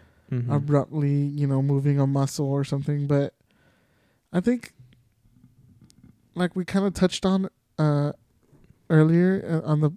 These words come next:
Speaker 2: uh, like, on another episode, I think adding stakes to the All-Star game, uh, would make it fun.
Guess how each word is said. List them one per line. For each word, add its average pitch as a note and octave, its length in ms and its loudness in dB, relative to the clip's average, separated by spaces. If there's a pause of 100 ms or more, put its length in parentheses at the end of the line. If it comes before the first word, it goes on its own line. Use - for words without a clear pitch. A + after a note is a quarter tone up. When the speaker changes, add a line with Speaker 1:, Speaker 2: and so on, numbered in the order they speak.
Speaker 2:
uh, C3+ 320 0 (160)
like, C#3+ 160 -4
on C#3 140 0
another D3 340 2
episode, G3+ 420 0 (1080)
I F3 60 6
think G#3 160 4
adding E3+ 280 4
stakes D#3+ 420 2
to F3+ 120 2
the D#3+ 100 4
All-Star D3 380 2
game, D#3+ 320 2 (480)
uh, C3+ 360 0 (480)
would D3+ 160 4
make D3 200 4
it C#3 60 2
fun. C3 280 -4